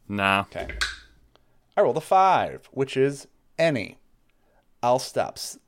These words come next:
Speaker 2: I'll stop the spirits that haunt me or die trying.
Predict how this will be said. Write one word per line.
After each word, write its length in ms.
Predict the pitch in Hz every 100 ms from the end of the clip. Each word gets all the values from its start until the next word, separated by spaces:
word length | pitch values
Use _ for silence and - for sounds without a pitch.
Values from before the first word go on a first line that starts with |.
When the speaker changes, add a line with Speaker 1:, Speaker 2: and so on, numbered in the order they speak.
| _
Speaker 2:
I'll 220 | 117 147
stop 460 | 180 - 143 127 -
the 100 | 107
spirits 600 | - - 117 90 - - _
that 160 | 101 -
haunt 380 | - 123 98
me 260 | 87 64 50 _ _ -
or 160 | 82 -
die 320 | 98 64 -
trying. 600 | - 98 62 50 50 -